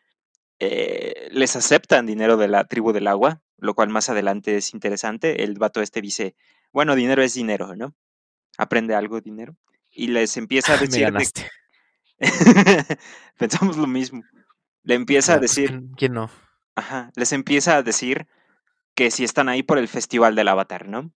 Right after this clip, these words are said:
Speaker 1: Que en el
Speaker 2: No,
Speaker 1: pueblito
Speaker 2: o sea, les
Speaker 1: Ajá.
Speaker 2: dice como, "Feliz día del Avatar", así como
Speaker 1: Ah,
Speaker 2: de
Speaker 1: cierto, cierto.
Speaker 2: "Y, y feliz Navidad". Y entonces, este, pues, así como, "¿Día del Avatar?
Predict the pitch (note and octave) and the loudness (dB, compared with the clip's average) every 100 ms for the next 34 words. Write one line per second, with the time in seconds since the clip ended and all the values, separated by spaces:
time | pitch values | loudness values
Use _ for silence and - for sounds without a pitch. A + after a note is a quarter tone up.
0 | _ _ - A#2 A2+ A2 - A#2 B2+ D3+ | _ _ -4 -2 0 -2 0 0 2 6
1 | D3+ C3 C3 - _ _ _ _ _ _ | 6 6 2 -6 _ _ _ _ _ _
2 | - D3 D3 D#3 F3+ C#3 A#2+ A2 C#3+ F3 | -2 0 0 -2 -4 -6 -6 -4 0 0
3 | A3 A3 G3 E3+ D3+ B2+ G#2+ G#2+ - - | 0 0 4 6 6 4 0 -4 -4 -6
4 | C3+ A#2+ C3 - B2 - A2 A2 - - | -2 2 0 0 -4 -6 -8 -8 -10 -20
5 | - _ _ _ _ _ _ C#3 B2+ C#3 | -20 _ _ _ _ _ _ -6 0 2
6 | D#3 G#3 G#3+ D3+ A2+ F2+ _ _ _ _ | 4 2 0 0 0 -2 _ _ _ _
7 | _ _ _ _ _ _ _ _ _ _ | _ _ _ _ _ _ _ _ _ _
8 | _ C3+ B2+ B2 A#2+ A#2 A#2 A#2+ C3 D#3 | _ 0 2 4 4 4 0 -2 -4 -4
9 | C#3 B2 - - A2 - A2+ A2+ C3 B2 | -4 -6 -8 -8 -8 -6 -6 -6 -4 -2
10 | A2+ D#3+ E3 D3+ C#3+ D3 - G3 | 4 6 6 4 2 0 -4 -8